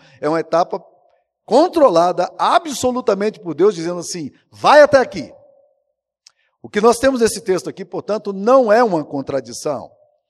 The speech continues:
Nós temos aqui uma complementaridade. Nós aprendemos, quando estudamos esse texto aqui, que Satanás é instrumento. Ele age por permissão. Não é um ser livre.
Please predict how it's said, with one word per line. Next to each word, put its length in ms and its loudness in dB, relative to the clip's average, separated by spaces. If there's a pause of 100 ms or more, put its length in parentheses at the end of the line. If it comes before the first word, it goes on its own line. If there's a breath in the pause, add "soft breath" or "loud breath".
(180)
Nós 140 -6
temos 220 -8
aqui 180 -4
uma 220 -4
complementaridade. 1800 -2 (300)
Nós 220 0
aprendemos, 680 0
quando 300 -10
estudamos 500 -4
esse 160 -12
texto 280 -4
aqui, 220 -14
que 300 -20
Satanás 640 0 (140)
é 80 -2
instrumento. 960 -6 (300)
Ele 180 2
age 260 2
por 220 -8
permissão. 800 0
Não 240 -2
é 60 2
um 100 -4
ser 340 2
livre. 440 -8